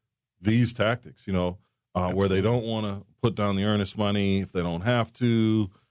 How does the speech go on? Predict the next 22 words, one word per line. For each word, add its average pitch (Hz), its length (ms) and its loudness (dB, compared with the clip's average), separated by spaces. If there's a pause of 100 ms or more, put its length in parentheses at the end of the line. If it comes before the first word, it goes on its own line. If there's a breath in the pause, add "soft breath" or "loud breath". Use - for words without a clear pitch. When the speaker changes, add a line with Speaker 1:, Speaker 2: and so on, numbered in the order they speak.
(300 soft breath)
Speaker 1:
you 95 100 -2
know, 90 100 2
so 120 220 2
on 113 180 0
and 92 100 -4
so 120 220 0
forth. 110 560 -2
They're 101 160 0
using 104 460 0
their, 92 480 -2 (1700)
their 95 100 2
information, 101 580 -2
if 76 140 -16
you 85 80 -8
will, 73 120 -8 (520)
to - 80 2
go 117 200 2
out 104 160 -2
here 104 120 -4
and 92 80 -4
make 92 180 -4
money. 73 260 -14